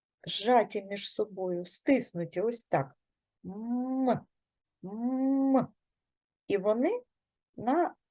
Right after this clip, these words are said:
заважають вимовляти цей звук. Тому цей звук називається приголосний, бо голос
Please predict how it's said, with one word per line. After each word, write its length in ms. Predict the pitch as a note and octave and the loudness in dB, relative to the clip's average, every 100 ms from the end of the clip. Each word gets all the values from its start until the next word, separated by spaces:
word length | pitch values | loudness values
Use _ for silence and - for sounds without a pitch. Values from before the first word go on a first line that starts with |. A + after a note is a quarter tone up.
| _ _ _ - | _ _ _ -12
заважають 1200 | G3+ G#3 A#3 A#3+ A#3 G#3 F#3+ D#3 D#3 - - - _ _ - | -4 0 2 4 2 4 6 6 2 -6 -12 -20 _ _ -12
вимовляти 760 | E3+ F#3+ G3 G3+ G#3+ E3 D#3 E3+ | -6 -2 -2 0 4 2 2 -2
цей 280 | - G3 | -2 -4
звук. 560 | G#3 - F#3 D3 C#3+ - _ _ _ _ _ | -4 -6 -4 -4 -6 -20 _ _ _ _ _
Тому 400 | - F#3+ F#3 F3+ | -2 0 2 0
цей 320 | D#3 - D3 C3+ | 0 -2 -2 -2
звук 640 | C#3 E3 D#4 A4 - - - | -4 2 4 4 0 -20 -10
називається 960 | D#3+ F3 - D3 F3 B3+ F4+ F4+ - E4 - _ _ _ _ - | -2 -2 2 2 2 2 0 -2 -4 -4 -6 _ _ _ _ 4
приголосний, 1300 | C4+ C4+ B3 A#3 A#3 A3+ A3+ A3+ - A3+ A3 G#3+ - _ _ _ _ _ _ _ _ _ - | 6 8 4 2 0 0 0 -2 -6 -6 -6 -8 -14 _ _ _ _ _ _ _ _ _ -8
бо 240 | E3 F3+ | 4 6
голос 800 | D#3 F#3 D4 G4+ G#4 G#4 - - | 6 6 8 8 6 4 -4 -8